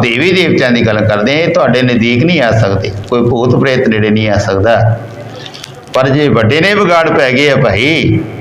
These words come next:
ਫਿਰ ਇਹਨਾਂ ਨੇ ਤਾਂ ਲਾਹਾ ਲੈਣਾ ਕਿ ਲੁੱਟ ਲਓ ਭਾਈ, ਇਹਦੇ ਕਿਹੜਾ ਉੱਪਰ ਕੋਈ ਛਤਰ ਛਾਇਆ ਹੈ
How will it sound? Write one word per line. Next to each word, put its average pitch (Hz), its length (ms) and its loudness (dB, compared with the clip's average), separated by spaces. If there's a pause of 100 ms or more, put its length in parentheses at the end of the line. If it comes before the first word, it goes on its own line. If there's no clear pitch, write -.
(440)
ਫਿਰ 131 120 0 (180)
ਇਹਨਾਂ 170 280 2
ਨੇ - 60 0
ਤਾਂ 170 120 2
ਲਾਹਾ 120 360 0
ਲੈਣਾ 120 320 0
ਕਿ 143 180 0
ਲੁੱਟ 123 160 0
ਲਓ 143 260 0
ਭਾਈ, 107 320 0 (600)
ਇਹਦੇ 147 180 2
ਕਿਹੜਾ 156 160 2
ਉੱਪਰ 139 220 2
ਕੋਈ 143 220 2
ਛਤਰ 120 320 2
ਛਾਇਆ 113 320 0
ਹੈ 113 400 0